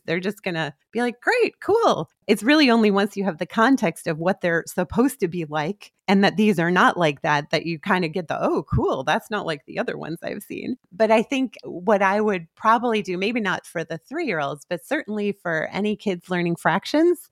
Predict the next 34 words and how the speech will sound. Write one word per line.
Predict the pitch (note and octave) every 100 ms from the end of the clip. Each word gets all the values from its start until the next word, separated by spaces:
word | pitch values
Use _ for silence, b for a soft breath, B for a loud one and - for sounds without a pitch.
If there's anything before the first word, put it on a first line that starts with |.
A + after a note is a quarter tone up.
| -
I | G3+
would | G#3 F#3+
probably | - A#3 A#3+ C#4+ B3 G#3+ G#3
lay | F3+ F#3 F#3+ A3+ A#3 -
out | F3+ G3 -
the | G3+
measuring | G3 F3+ - F3 D#3+
cup, | - D3 -
so | - E3 D#3 D3+ D3+ _
the | D#3
quarter, | - - G#3+ G#3 G#3 G#3
the | D#3+
third, | D3+ - F#3 F3+ F3
the | D#3
half, | - E3 E3+ - _
and | F3 E3 D#3
a | D#3 D3
full | _ F#3 F3 E3+
cup, | - C3 D#3 - -
and | F3
I | E3
would | D#3+
probably | - A3 A#3
give | F3+ F#3+ E3
them | E3+ D#3 D3+ E3+ _ _ _ -
a | F#3 E3+ D3+ D3
liquid | F3+ G3+ C#4 B3+
measuring | B3+ B3 C4+ C4+
cup | C4 A#3+
too | - B3+ D4+ F4+ -
and | G3+
say, | G3 F3+ E3+ -
"Okay, | G3+ C#4 E4 B3 A3 A3 - _ _ _ _ _ _
let's | G#3+ B3+ D4